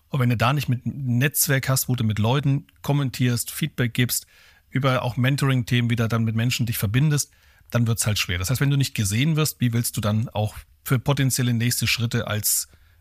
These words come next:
ja, auffallen, dass es dich entsprechend dann da auch gibt?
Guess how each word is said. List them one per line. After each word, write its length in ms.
ja, 160
auffallen, 680
dass 160
es 100
dich 160
entsprechend 420
dann 100
da 100
auch 160
gibt? 260